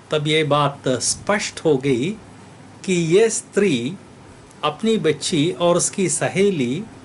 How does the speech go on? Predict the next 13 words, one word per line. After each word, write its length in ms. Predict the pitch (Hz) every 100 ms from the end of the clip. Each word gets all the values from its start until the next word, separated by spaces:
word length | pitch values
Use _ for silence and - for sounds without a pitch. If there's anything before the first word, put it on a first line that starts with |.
| - - - - - -
दोनों 300 | 147 151 180
से 180 | 190 220
लाड़ 440 | 190 143 151 190
प्यार 380 | 220 233 233 226
वगैरह 320 | 208 165 160
करती 400 | 151 139 123 151 135
थी, 420 | - 120 143 196 - - - - - -
लेकिन 500 | 160 175 165 160 185 - - - - -
अपने 420 | 147 165 208 226 226
स्वयं 360 | - 170 190
की 180 | 196 214
बच्ची 460 | 147 131 - 202 196
से 340 | - 113 127